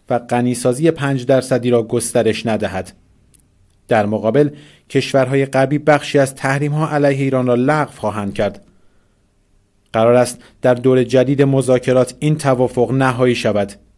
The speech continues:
در این دور، از جمله دربارهٔ تطبیق توافق ژنو با قطعنامهٔ سازمان ملل علیه فعالیت‌های هسته‌ای ایران،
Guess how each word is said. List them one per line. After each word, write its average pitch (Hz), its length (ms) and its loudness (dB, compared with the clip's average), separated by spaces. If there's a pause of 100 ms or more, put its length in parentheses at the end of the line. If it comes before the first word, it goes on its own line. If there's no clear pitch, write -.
(680)
در 117 140 2
این 147 200 -2
دور، 147 200 4 (300)
از 131 200 0
جمله 139 260 2
دربارهٔ 135 480 2
تطبیق 139 600 -6
توافق 139 520 0
ژنو 139 340 0
با 139 160 2
قطعنامهٔ 143 640 0
سازمان 139 500 0
ملل 147 300 2
علیه 143 380 0
فعالیت‌های 139 680 -2
هسته‌ای 143 480 -2
ایران، 131 300 -2